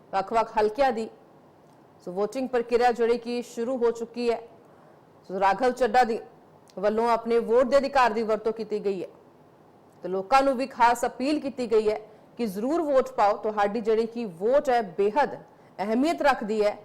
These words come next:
ਸਰਕਾਰ ਚੁਣਨ ਦੇ ਵਿੱਚ, ਆਪਣੇ ਨੁਮਾਇੰਦੇ ਚੁਣਨ ਦੇ ਵਿੱਚ।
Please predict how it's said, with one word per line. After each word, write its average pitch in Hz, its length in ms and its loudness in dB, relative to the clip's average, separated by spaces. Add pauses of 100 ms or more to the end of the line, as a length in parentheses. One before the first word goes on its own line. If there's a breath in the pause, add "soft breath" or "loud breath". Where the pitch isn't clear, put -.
(180)
ਸਰਕਾਰ 240 480 4
ਚੁਣਨ 240 320 -2
ਦੇ 208 100 0
ਵਿੱਚ, 214 220 -2
ਆਪਣੇ 220 300 -2
ਨੁਮਾਇੰਦੇ 220 480 0
ਚੁਣਨ 208 280 -4
ਦੇ 160 100 -4
ਵਿੱਚ। - 220 -12